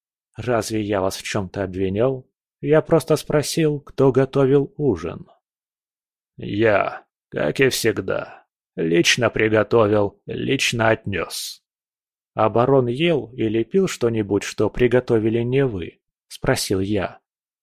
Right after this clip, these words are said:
Мужик вырвал нож из доски и продолжил резать мясо на кубики. «Может быть», наконец пробурчал он.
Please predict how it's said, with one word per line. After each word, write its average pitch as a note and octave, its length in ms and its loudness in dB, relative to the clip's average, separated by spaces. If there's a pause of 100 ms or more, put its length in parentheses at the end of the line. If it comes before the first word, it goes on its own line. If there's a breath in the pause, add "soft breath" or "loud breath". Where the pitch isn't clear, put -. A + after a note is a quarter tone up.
Мужик B2+ 460 0
вырвал G#2 400 2
нож G2+ 260 -4
из G2 160 -6
доски C3+ 640 -6
и D3 120 -2
продолжил A#2+ 580 2
резать G2+ 360 -2
мясо G2+ 320 -2
на G#2+ 140 -2
кубики. F#2 640 -2 (720)
«Может A2 800 2
быть», - 560 -8 (400)
наконец D3 480 0
пробурчал G#2 680 -2
он. F#2+ 280 -4